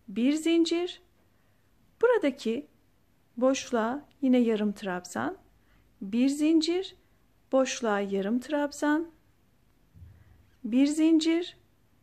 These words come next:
ve boşluğa yarım trabzan yaptınız. Bakın şimdi bu deniz kabuğunun üzerindeki bütün boşluklar bitti. Şu araya hiçbir şey yapmıyorsunuz. Buradan, bu noktadan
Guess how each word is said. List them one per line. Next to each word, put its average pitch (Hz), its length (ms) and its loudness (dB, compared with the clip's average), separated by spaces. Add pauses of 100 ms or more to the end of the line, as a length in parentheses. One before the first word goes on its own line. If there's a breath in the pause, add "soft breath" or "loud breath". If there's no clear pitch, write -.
(100)
ve 339 160 -4
boşluğa 311 460 0
yarım 233 340 0
trabzan 196 480 -6
yaptınız. - 680 -8 (680 loud breath)
Bakın 370 220 -2
şimdi 285 500 0 (520)
bu 311 200 -2
deniz 349 280 -2
kabuğunun 247 400 2
üzerindeki 247 680 0
bütün 330 240 -2
boşluklar 233 640 -2
bitti. 202 440 -8 (320 loud breath)
Şu - 200 -2
araya 320 380 4
hiçbir 359 400 0
şey 285 280 2
yapmıyorsunuz. 202 840 -4 (360 loud breath)
Buradan, 262 720 2
bu 277 200 -2
noktadan 233 640 -2